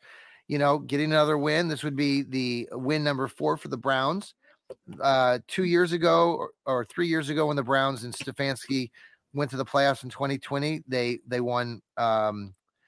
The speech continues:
they won, ended up winning four games in a row, going from five and three to nine and three,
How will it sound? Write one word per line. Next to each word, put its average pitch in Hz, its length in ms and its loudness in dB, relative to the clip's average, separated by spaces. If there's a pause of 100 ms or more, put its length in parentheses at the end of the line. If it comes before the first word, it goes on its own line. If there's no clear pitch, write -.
(320)
they 127 120 0
won, 131 220 0
ended 143 200 -2
up 131 80 0
winning 123 220 -2
four 143 280 0
games 135 300 -2
in 123 80 0
a 117 40 0
row, 127 480 4
going 120 300 -4
from 113 160 -12
five 123 340 4
and 123 120 -6
three 120 260 -2
to 113 80 -2
nine 117 300 0
and 123 160 -8
three, 123 420 -2